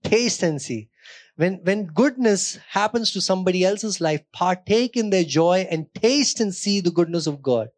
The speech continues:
Goodness of God, when you personally experience, is when you can believe that God is a good rewarder.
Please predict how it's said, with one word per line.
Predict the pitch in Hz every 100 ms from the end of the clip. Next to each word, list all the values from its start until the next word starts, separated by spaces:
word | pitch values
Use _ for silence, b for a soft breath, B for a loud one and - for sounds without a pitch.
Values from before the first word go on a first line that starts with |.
| _ _ B B B B B B B B -
Goodness | 254 285 311 254
of | 185
God, | 160 214 226
when | 190 190
you | 220 302
personally | 311 - 254 254 - 240 202
experience, | 190 - - 220 233 208 180 170
is | - 220 208
when | 185 196
you | 185 233 262
can | - 220
believe | 175 170 170 208 170
that | 160
God | 131 175 196 214
is | 190 185 170
a | 170
good | 135 147 202 170 - _ _ -
rewarder. | 131 147 170 165 131